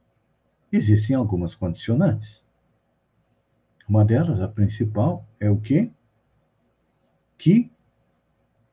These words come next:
é, tenhamos um pouco de paz interior, de tranquilidade, para que possamos orar.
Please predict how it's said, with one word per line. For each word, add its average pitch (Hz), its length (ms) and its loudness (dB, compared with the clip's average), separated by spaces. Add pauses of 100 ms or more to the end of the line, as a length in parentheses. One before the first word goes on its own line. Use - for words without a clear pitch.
(800)
é, 170 540 2 (520)
tenhamos 170 460 4
um 147 120 4 (220)
pouco 254 320 2
de 147 140 2
paz 147 340 -2
interior, 113 480 0
de 113 180 -2
tranquilidade, 117 960 -2 (1000)
para 127 240 -2
que - 100 -12
possamos 110 720 -2 (640)
orar. 107 480 0